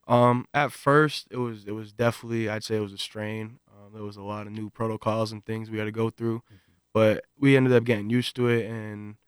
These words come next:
Speaker 1: the coaches, like, helped us through it. So after a while, we got used to it and just got better from there.
Speaker 2: Yeah, yeah. And so, and you did mention that he was, um, a tough guy, Coach Smith.
Speaker 1: Yes, sir.
Speaker 2: So just,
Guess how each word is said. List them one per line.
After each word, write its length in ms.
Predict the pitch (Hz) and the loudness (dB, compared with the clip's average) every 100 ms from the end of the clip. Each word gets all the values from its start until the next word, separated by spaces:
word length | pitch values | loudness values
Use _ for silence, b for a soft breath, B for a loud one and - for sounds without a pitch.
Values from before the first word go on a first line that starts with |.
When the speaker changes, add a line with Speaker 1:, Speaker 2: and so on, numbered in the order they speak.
| _ | _
Speaker 1:
the 80 | - | -10
coaches, 420 | - 120 113 107 | 2 2 2 -4
like, 120 | 107 101 | -6 -4
helped 200 | 113 110 | -4 -6
us 140 | - | -12
through 220 | 113 117 | -4 0
it. 120 | 113 | 0
So 160 | - 104 | -2 -6
after 260 | 107 - 113 | -6 -4 -2
a 60 | |
while, 200 | 107 110 | -2 -4
we 60 | 107 | -8
got 140 | 104 104 | -10 -12
used 240 | 110 - | -14 -14
to 100 | 104 | -18
it 100 | 95 | -18
and 140 | 101 | -20
just 360 | 98 - - - _ | _ -20 -20 -20 _
got 200 | 107 80 | -10 -8
better 200 | 101 104 | -10 -10
from 180 | - 101 | -14 _
there. 280 | 104 101 101 - | -18 -18 -18 2
Speaker 2:
Yeah, 260 | 127 98 80 - | 4 4 0 -2
yeah. 200 | 107 87 | -2 -2
And 120 | 110 | -8
so, 200 | - 131 107 b b b | 2 4 4 b b b
and 200 | 123 123 | 4 8
you 140 | 131 | 8
did 220 | 135 143 123 | 8 8 8
mention 380 | 139 127 123 113 | 6 6 4 4
that 180 | 107 | 2
he 120 | 104 120 | 4 6
was, 240 | 117 107 | 6 6
um, 380 | 107 98 92 90 - | 4 2 -2 -12 -14
a 80 | |
tough 320 | - - 131 - | -4 2 2 2
guy, 240 | 123 101 | 0 0
Coach 200 | - 107 | -2 -4
Smith. 400 | - 117 120 98 _ | -2 2 4 2 _
Speaker 1:
Yes, 100 | 110 | -20
sir. 60 | _ _ _ | _ _ _
Speaker 2:
So 360 | - 147 123 104 - _ _ _ _ 147 | 4 6 6 4 -2 _ _ _ _ 2
just, 380 | 143 139 - | 4 4 0